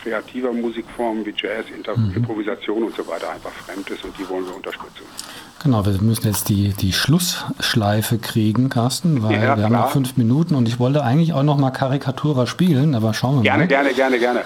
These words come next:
Speaker 2: Äh, hört mir ja gerne rein. Ich wollte nur abschließend noch mal sagen, wenn es bei euch laufen würde, welche
Speaker 1: Ja.
Speaker 2: Veranstaltungen es denn gäbe, ne? Also das haben
Speaker 1: Ja.
Speaker 2: wir ja schon besprochen. Am Dienstag
Speaker 1: Ja.
Speaker 2: ist ja, äh, die, die Highlights kommen bei euch am Dienstagabend.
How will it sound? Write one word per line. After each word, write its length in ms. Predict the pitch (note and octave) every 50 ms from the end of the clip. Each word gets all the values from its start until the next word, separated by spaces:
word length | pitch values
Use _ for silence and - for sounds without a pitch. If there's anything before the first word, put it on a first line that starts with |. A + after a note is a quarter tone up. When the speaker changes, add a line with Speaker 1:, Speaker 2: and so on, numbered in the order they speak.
| - - - -
Speaker 2:
Äh, 340 | D#3 A#2+ A#2+ B2 B2 A2 G#2+
hört 200 | A#2+ B2+ - C3
mir 60 | A#2+
ja 80 | A2
gerne 260 | G#2+ G#2+ A2+ C3 C3+ A#2
rein. 200 | B2 C3 C#3 D3+
Ich 180 | D#3 - -
wollte 180 | C3+ D3 D3 C#3+
nur 200 | C#3+ D#3 D#3+ -
abschließend 340 | C3+ D#3+ F3 - F#3 E3 D3
noch 60 | D3 C3+
mal 100 | B2+ A#2
sagen, 340 | A#2+ B2 B2 A#2+ A2+ G2+
wenn 180 | G#2+ C#3 D#3 E3
es 140 | D#3 D3 -
bei 120 | - B2
euch 240 | C3+ B2+ B2+ B2 -
laufen 540 | B2+ A2+ G#2+ A#2 B2+ B2 - B2 G#2 F#2+ A2+
würde, 420 | D3 G#3 A#3+ A#3 E3 B2+ A2+ G2
welche 280 | G#2 A2+ B2+ C3 - C#3
Speaker 1:
Ja. 40 | -
Speaker 2:
Veranstaltungen 720 | - C#3+ A#2 A2+ C3 C#3+ - - C#3 B2+ A#2+ A#2 B2 B2
es 140 | A#2 G#2 -
denn 280 | - A2+ A2 G#2+ G2
gäbe, 480 | F#2 B2+ C3 D3+ F3 G3+ F3 A#2 G#2+ G2+
ne? 200 | G2 G2 C#3 G3
Also 160 | E3+ A#2+ A#2+
das 100 | A#2 -
haben 100 | - C3
Speaker 1:
Ja. 40 | C3+
Speaker 2:
wir 40 | C3+
ja 60 | C3
schon 180 | B2+ - B2+ A#2
besprochen. 480 | A#2 A2 - - - C3 D#3+ F3+ F#3 D3+
Am 140 | A#2+ A#2+
Dienstag 520 | G#2 B2+ C#3+ E3+ F#3+ - - - D#3 D3+ D#3
Speaker 1:
Ja. 60 | D3
Speaker 2:
ist 140 | C3+ - -
ja, 280 | C#3 B2+ B2+ C3+ B2
äh, 80 | A#2 A#2+
die, 220 | G#2+ A2+ A2+ A2+
die 160 | G#2 A2+ A2+ G2
Highlights 460 | G#2+ A#2 C#3 D3 C#3 C3+ C3+ - -
kommen 220 | - C3+ C3 C3
bei 80 | B2 C3
euch 180 | B2 A#2 A2+
am 200 | A2+ G#2+ G#2+ G2
Dienstagabend. 1000 | - B2 B2+ C3 D3+ D#3 - - E3+ D#3+ E3 - D#3 D3 D#3 E3+ G#3 A3+ -